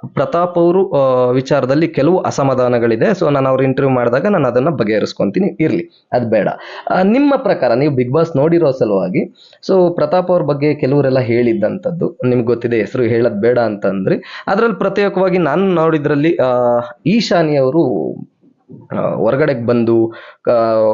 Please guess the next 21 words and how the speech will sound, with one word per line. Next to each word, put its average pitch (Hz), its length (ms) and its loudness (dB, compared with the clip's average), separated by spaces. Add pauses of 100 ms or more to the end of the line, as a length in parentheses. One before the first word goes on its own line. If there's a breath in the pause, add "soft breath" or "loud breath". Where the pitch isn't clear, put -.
(160)
ಮಾತಾಡಿ, 120 580 0
ಹೊರಗಡೆಗೆಲ್ಲ 143 640 2
ನೋಡಿ, 135 760 0 (400 loud breath)
so 185 80 2
ಅವರ 175 220 2
ಒಂದು 190 220 2
ಚಾರ್ಮ್ 196 440 0
ಹೇಗಿದೆ 202 300 2
ಅಂತ 190 180 0
ನೋಡಿನೂ 208 520 2
ಕೂಡ 196 180 0
ಒಳಗಡೆ 156 460 2
ಹೋಗಿ 139 680 0
ಕಾಗೆ 120 460 0
ಇನ್ನೊಂದು 117 300 2
ಮತ್ತೊಂದು 113 420 2
ಅಂತ 107 180 0
ಹೇಳ್ತಾರೆ. 104 640 0 (420 loud breath)
So 202 140 2
ಹಂಗ್ 190 180 0
ಹೇಳಿದ 226 300 0